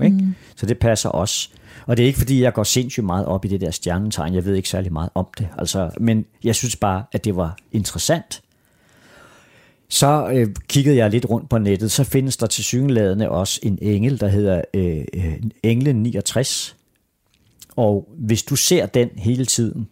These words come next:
Speaker 1: i en periode, står der så i, på nettet, øh, i nogle af de der spirituelle sider, så er det fordi, at der er en kæmpe forandring på vej.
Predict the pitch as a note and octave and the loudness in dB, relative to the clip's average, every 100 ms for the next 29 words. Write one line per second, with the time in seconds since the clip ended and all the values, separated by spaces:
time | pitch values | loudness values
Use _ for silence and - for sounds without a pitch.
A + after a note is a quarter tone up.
0 | _ _ _ - A#2 F#2+ - G2 F#2 E2+ | _ _ _ -2 0 0 0 2 2 2
1 | F2 G#2+ A#2+ - - G2 F2 F#2+ F#2+ F2 | 2 2 0 -2 0 2 0 -2 -2 -4
2 | - _ - A#2+ G#2+ F#2 F#2 F#2 F2+ E2+ | -6 _ -8 -2 0 0 0 0 0 -2
3 | F2+ - - - F2+ E2 D#2+ D2+ - - | -8 -10 -16 -6 -2 -2 -2 -4 -8 -8
4 | G#2 - F#2+ F#2+ F2 F2 F#2 E2 - G2+ | -8 -4 -2 -2 -4 -2 -2 -2 -2 -2
5 | F2+ - F#2+ F#2 F#2 - F#2 G2 - _ | -2 -2 -2 -2 -2 -4 -2 -2 -4 _
6 | - - _ - - - - - - B2+ | -20 -20 _ -20 -20 -20 -20 -20 -4 0
7 | B2+ G#2+ A2+ A#2+ B2+ G#2+ G#2 - A2+ A2 | 2 2 -2 0 2 2 0 2 2 2
8 | A#2 - - C3+ - G2 - - C#2+ | -2 -2 -2 -4 -4 -4 -4 -6 -6